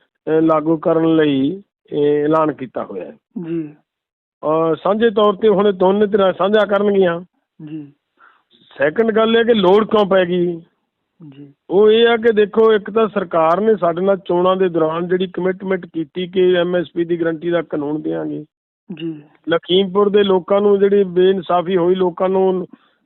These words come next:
Speaker 1: ਦਰੜ ਕੇ ਗੱਡੀਆਂ ਥੱਲੇ ਮਾਰਿਆ ਗਿਆ।
Speaker 2: ਜੀ।
Speaker 1: ਇੱਕ ਪੱਤਰਕਾਰ ਮਾਰਤਾ, ਉਹਨੂੰ ਇਨਸਾਫ ਦੇਣ ਦੀ ਗੱਲ ਹੋਈ ਸੀ।
Speaker 2: ਜੀ।
Speaker 1: ਜਿੰਨੇ ਲੋਕਾਂ ਦੇ ਮੁਕੱਦਮੇ ਸੀ, ਸਾਰੇ ਮੁਕੱਦਮੇ ਵਾਪਸ ਲੈਣ ਦੀ ਗੱਲ ਹੋਈ ਸੀ।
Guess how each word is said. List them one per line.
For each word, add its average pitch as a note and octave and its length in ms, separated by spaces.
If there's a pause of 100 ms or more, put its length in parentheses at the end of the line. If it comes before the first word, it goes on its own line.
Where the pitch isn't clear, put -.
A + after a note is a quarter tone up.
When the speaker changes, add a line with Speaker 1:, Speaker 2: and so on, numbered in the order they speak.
(120)
Speaker 1:
ਦਰੜ E3+ 260
ਕੇ G3 160
ਗੱਡੀਆਂ F3 320
ਥੱਲੇ F#3 280
ਮਾਰਿਆ E3+ 400
ਗਿਆ। B2 380 (340)
Speaker 2:
ਜੀ। D3+ 240
Speaker 1:
ਇੱਕ F3+ 140
ਪੱਤਰਕਾਰ G3 580
ਮਾਰਤਾ, E3 380
ਉਹਨੂੰ G#3 240
ਇਨਸਾਫ G#3+ 320
ਦੇਣ G3+ 240
ਦੀ F#3+ 120
ਗੱਲ F#3 180
ਹੋਈ F3 140
ਸੀ। D3+ 320 (280)
Speaker 2:
ਜੀ। D3 260 (540)
Speaker 1:
ਜਿੰਨੇ F#3 280
ਲੋਕਾਂ G#3 360
ਦੇ A3 120
ਮੁਕੱਦਮੇ G3 540
ਸੀ, G3+ 180
ਸਾਰੇ F#3+ 280
ਮੁਕੱਦਮੇ F#3+ 440
ਵਾਪਸ F3+ 420
ਲੈਣ F#3+ 200
ਦੀ F#3+ 180
ਗੱਲ F3+ 200
ਹੋਈ E3+ 160
ਸੀ। D#3 300